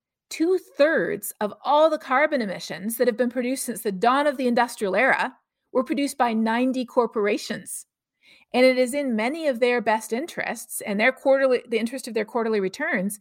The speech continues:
to keep us using fossil fuels as long as possible. So they decided, not all, but some decided, it's cheaper to invest in muddying the waters, in hiring the merchants of doubt that were recently let go by the tobacco companies who are looking for a new job.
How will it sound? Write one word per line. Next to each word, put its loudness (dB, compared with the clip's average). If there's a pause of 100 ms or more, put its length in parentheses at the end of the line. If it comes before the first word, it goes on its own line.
(260)
to 0
keep 0
us 0
using 0
fossil 0
fuels -2
as -8
long -2
as -4
possible. -4 (760)
So -2
they 4
decided, 2
not -2
all, 0
but -2
some -2
decided, -2 (320)
it's -4
cheaper -2
to -2
invest 0
in 0
muddying 0
the 2
waters, 0 (320)
in 8
hiring 2
the 2
merchants 0
of -2
doubt 6
that -2
were 0
recently -2
let 2
go 4
by 2
the -4
tobacco 2
companies -4
who 0
are 4
looking -2
for -4
a 0
new -2
job. 6